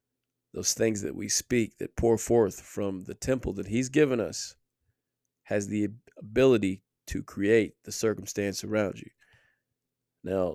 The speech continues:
look around wherever you're at in life and think about the things that you've said that led you to this point.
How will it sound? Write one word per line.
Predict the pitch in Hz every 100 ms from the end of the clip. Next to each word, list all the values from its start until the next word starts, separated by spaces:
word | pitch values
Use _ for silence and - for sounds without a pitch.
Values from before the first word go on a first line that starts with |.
| -
look | 107 120
around | 120 117 113 110 110
wherever | 98 110 107
you're | 107 110
at | 101
in | 98
life | 101 98 101 - - _ _ _ _
and | 92
think | - 107
about | 107 101 98
the | 92
things | 92 98 95
that | 95 90 92
you've | 92
said | - 113 104 92 98 _ _ _ _ _
that | 90 92
led | 104 95
you | 92 90
to | 90
this | 90 90
point. | - 98 -